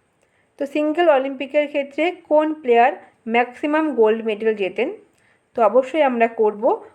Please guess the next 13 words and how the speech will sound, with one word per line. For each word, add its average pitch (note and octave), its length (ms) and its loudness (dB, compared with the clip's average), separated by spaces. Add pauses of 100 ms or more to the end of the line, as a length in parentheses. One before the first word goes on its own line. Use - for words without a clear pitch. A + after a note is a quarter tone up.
(140)
মাইকেল G#3+ 460 0
ফেলপস, A3 300 0 (340)
ঠিক A3+ 180 -2
আছে? C#4+ 220 0
ইউএসএর A#3 360 2
একজন A3 260 -4
সুইমার A3+ 440 0
রয়েছেন B3 380 2
মাইকেল G3+ 360 -2 (100)
ফেলপস, A#3 260 0 (560)
তিনি C#4+ 200 -2
কিন্তু D4+ 320 -4
ম্যাক্সিমাম C4+ 680 -2